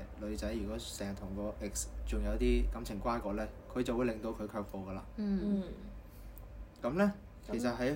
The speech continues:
Speaker 1: 香港男性嘅，呃，擇偶條件呢，呃，好多時候呢，喺一個社會呢，都係對一啲女性係有一啲期望嘅。
Speaker 2: 嗯。
Speaker 1: 咁呢，即係好普遍地呢，就其實係要求一啲女仔單純啦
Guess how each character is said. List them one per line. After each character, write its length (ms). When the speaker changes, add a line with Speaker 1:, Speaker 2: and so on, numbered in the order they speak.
Speaker 1:
香 200
港 260
男 240
性 280
嘅， 360
呃， 220
擇 160
偶 100
條 200
件 200
呢， 140
呃， 140
好 80
多 120
時 160
候 120
呢， 200
喺 80
一 40
個 60
社 160
會 180
呢， 160
都 100
係 240
對 160
一 80
啲 240
女 100
性 280
係 80
有 300
一 100
啲 280
期 180
望 180
嘅。 100
Speaker 2:
嗯。 460
Speaker 1:
咁 100
呢， 160
即 140
係 240
好 80
普 200
遍 220
地 120
呢， 160
就 140
其 120
實 100
係 220
要 140
求 200
一 40
啲 120
女 60
仔 140
單 180
純 220
啦 340